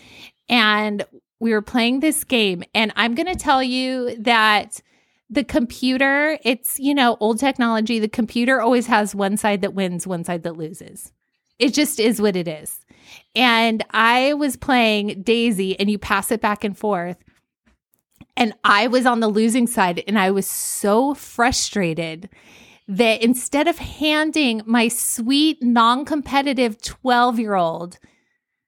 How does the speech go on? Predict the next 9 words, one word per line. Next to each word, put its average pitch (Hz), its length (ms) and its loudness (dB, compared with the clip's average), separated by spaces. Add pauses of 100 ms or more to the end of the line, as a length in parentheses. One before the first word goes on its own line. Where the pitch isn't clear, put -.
(220)
the, 226 720 0 (500)
<laughs> - 480 -20
the 254 100 2
game 220 680 0 (320)
for 233 220 0
her 233 180 2
turn, 214 480 0 (420)
I, 220 120 4
like, 208 240 0